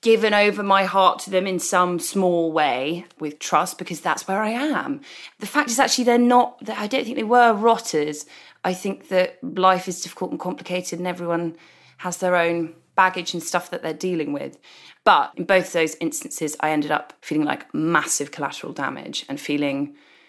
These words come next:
in the disaster that was their stuff going on with them. And I felt so sad because I just felt like, well, I've done all this work and I've been on this journey and I'm ready to be this person and meet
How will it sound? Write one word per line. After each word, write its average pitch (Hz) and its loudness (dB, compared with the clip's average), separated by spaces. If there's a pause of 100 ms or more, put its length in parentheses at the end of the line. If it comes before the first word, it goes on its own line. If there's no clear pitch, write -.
(100)
in 165 2
the 156 4
disaster 151 2
that 160 -4
was 147 -2
their 143 2
stuff - -4
going 143 0
on 143 -4
with 131 -8
them. 135 0 (360)
And 151 2
I 147 2
felt - -4
so 156 2
sad 220 0
because 170 -8
I 156 -4
just - -6
felt 170 -4
like, 175 -6 (220)
well, 220 -8
I've 208 -6
done 226 6
all 214 0
this 190 -6
work 220 2
and 175 2
I've 165 2
been 196 -2
on 185 0
this 185 -4
journey 214 4
and 143 2 (960)
I'm 190 4
ready 202 4
to 190 0
be 185 0
this 170 -4
person 180 2
and 165 0
meet 185 -2